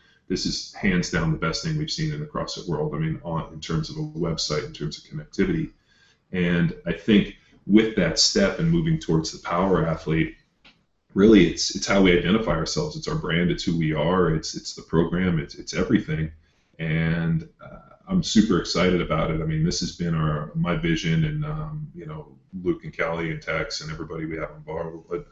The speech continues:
on, uh, involved has really helped bring this thing into focus. I mean, in a way, it was like we had this kind of macro, and now it's kind of coming into the micro. And, uh, I'm super excited to see this thing up. I mean, I'm super excited just to participate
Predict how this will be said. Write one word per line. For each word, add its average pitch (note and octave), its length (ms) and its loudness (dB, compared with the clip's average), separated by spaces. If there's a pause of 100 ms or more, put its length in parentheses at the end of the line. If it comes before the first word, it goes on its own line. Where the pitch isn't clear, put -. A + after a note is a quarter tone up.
(100)
on, E2 300 -12
uh, D#2 140 -12 (200)
involved F2 460 2
has - 160 -8
really E2 260 0 (400)
helped F2 300 -2 (200)
bring F2+ 300 4
this - 240 -2
thing D#2+ 320 -4 (300)
into F#3 260 4
focus. E2 680 0
I D#2 40 0
mean, D#2+ 180 4
in D#2+ 140 4
a D#2 80 2
way, E2 240 2
it - 20 2
was D#2+ 180 0
like D#2+ 140 -2
we - 80 -4
had D#2+ 180 -2
this - 220 -4
kind D#2+ 140 0
of D#2 80 0
macro, D#2 500 0
and D#2 80 -2
now D#2 140 -2
it's D#2 100 -8
kind D2 180 -14
of - 60 -18
coming D#2+ 300 -4
into D2+ 180 -8
the - 100 -20
micro. D#2+ 540 -12 (720)
And, D#2+ 260 -12
uh, D2+ 240 -8 (320)
I'm F2+ 100 -2
super F2+ 320 6
excited F2 320 2
to D#2+ 80 0
see - 160 -2
this E2 220 0
thing E2 160 0
up. F2 180 -2
I E2 80 2
mean, E2 120 2
I'm D#2+ 100 0
super G2 240 4
excited E2+ 400 0
just E2+ 220 -4
to - 60 -14
participate - 920 0